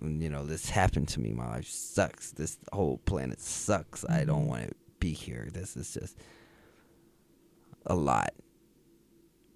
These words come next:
Speaker 1: So I definitely, like, a lot of it has had to do with, like, my attitude and how I, I decided to view the situation.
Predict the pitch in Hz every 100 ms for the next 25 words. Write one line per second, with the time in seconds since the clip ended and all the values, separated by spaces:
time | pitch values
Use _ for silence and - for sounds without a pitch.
0 | _ _ - - 107 92 85 87 90 85
1 | 85 80 80 73 58 - - - 85 80
2 | 87 85 78 - 92 85 - - 98 76
3 | 69 78 80 80 - 95 98 85 87 95
4 | - 90 60 - - - 101 - - 76
5 | 65 65 - - - 73 60 - 78 87
6 | 80 - 62 60 55 - - - - -
7 | - -